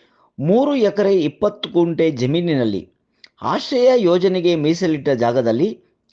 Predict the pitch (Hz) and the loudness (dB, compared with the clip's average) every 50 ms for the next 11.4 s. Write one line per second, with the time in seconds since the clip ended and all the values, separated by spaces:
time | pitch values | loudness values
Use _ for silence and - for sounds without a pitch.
0 | _ - - 160 214 247 202 233 214 202 180 156 135 117 - - - _ _ _ | _ -6 -4 -2 -2 0 2 2 2 2 2 2 0 0 -2 -4 -10 _ _ _
1 | _ _ _ _ - 117 143 214 - - - - 254 240 233 220 208 175 180 196 | _ _ _ _ -6 -4 -4 -4 -4 -4 -2 0 2 2 4 2 2 0 0 0
2 | 196 190 180 160 170 165 151 143 151 175 196 208 202 - - - - 170 151 - | 2 2 2 2 0 0 0 -2 -2 0 0 -2 -2 -4 -8 -4 -2 -2 -2 -2
3 | - - 127 151 160 156 160 - - 135 143 175 170 147 131 123 131 143 135 123 | -2 -2 -2 0 0 -2 -2 -4 -4 -4 -4 -2 -2 0 0 2 2 2 0 0
4 | 117 123 147 170 - 151 127 113 127 - - 117 131 180 190 151 104 - - _ | -2 -2 -2 -4 -4 -4 -6 -6 -6 -4 -4 -2 0 2 2 0 0 -2 -6 _
5 | _ _ _ _ _ _ _ - - 160 147 156 190 190 254 269 269 254 233 220 | _ _ _ _ _ _ _ -8 -4 -2 -2 -2 0 -2 0 0 0 0 0 0
6 | 214 202 185 170 165 156 156 139 143 139 131 135 127 117 113 - - 110 107 104 | 0 0 2 2 2 2 2 2 2 2 2 2 0 0 -2 -4 -2 -2 0 0
7 | 95 - - _ _ _ _ _ _ _ _ - - - 135 131 185 196 190 196 | -2 -4 -8 _ _ _ _ _ _ _ _ -12 -6 -4 -2 -2 0 0 0 0
8 | 180 127 139 143 143 147 143 135 127 120 117 110 127 175 202 170 151 180 185 - | 0 0 -2 -2 0 0 -2 -2 -2 -2 -2 -2 0 2 2 2 2 0 -4 -6
9 | _ _ _ _ _ - 131 143 147 - _ - 233 226 233 - 196 190 190 185 | _ _ _ _ _ -6 -6 -6 -6 -6 _ -2 -2 -2 -2 -4 -4 -2 0 0
10 | 175 165 147 143 156 160 - - 196 175 165 156 147 131 117 120 147 180 175 180 | 2 2 2 2 0 0 -2 -2 -2 0 2 2 2 2 0 -2 -4 -2 0 0
11 | 160 143 123 110 113 139 185 208 | 2 2 2 2 2 0 -2 -4